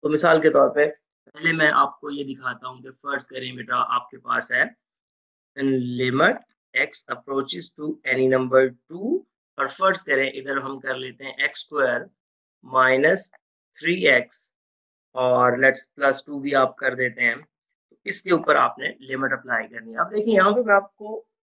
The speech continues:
वो सारी चीजें जो, अ, different theorems plus minus multiplications के थे वो यहाँ पे आपको दिखा रहा हूँ कि यहाँ पे बेटा लिमिट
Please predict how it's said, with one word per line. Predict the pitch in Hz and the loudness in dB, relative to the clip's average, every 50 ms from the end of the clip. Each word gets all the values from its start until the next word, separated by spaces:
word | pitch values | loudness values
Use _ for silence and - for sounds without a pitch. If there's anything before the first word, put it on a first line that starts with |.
| _ _ _ | _ _ _
वो | 156 170 156 170 175 | -16 -14 -12 -12 -14
सारी | - - 165 156 160 180 180 | -2 2 2 4 4 2 -2
चीजें | 170 - 156 151 139 147 156 151 | -6 -8 -10 -8 -2 -2 -2 -2
जो, | 151 156 | -2 -4
अ, | 151 151 _ - 151 143 143 143 139 - | -6 -6 _ -8 -4 -4 -4 -4 -4 -8
different | 139 147 156 156 - 160 151 156 156 - | _ -10 -10 -2 0 0 0 0 -6 -12
theorems | 147 147 147 147 151 - | -8 -8 -6 -8 -8 -12
plus | - _ 151 151 160 160 165 | -18 _ -4 -4 -4 -4 -2
minus | 151 135 131 135 135 139 143 - 143 | -2 -2 -2 0 -2 -6 -8 -6 -6
multiplications | 131 135 123 123 - - 139 131 135 131 - 143 139 131 - | -6 -6 -6 -8 -16 -20 -20 -18 -18 -18 -16 -18 -18 -20 -16
के | - 131 123 | -16 -16 -10
थे | - 143 160 - _ - - _ _ - | -10 -10 -10 -10 _ -20 -20 _ _ -10
वो | 139 | -2
यहाँ | 143 135 131 127 | 0 0 2 2
पे | 127 143 | 2 2
आपको | 139 131 - 143 | 2 0 -2 -8
दिखा | 127 127 120 123 120 120 | -8 -8 -4 0 0 2
रहा | 123 143 | 2 0
हूँ | 180 220 226 _ _ _ _ _ _ _ _ | -2 -4 -6 _ _ _ _ _ _ _ _
कि | 170 165 170 180 - - 139 139 | -2 -2 -2 -2 -2 -6 -6 -8
यहाँ | 151 160 160 180 208 220 233 | -8 -6 -6 -4 -2 -2 -2
पे | 226 220 165 | -2 -4 -8
बेटा | 147 - - 143 143 147 - - - _ | -8 -4 0 2 2 2 2 -2 -6 _
लिमिट | 135 131 131 131 139 147 170 180 190 196 196 202 202 | -20 -20 -18 -16 -6 -6 -4 0 4 4 4 4 2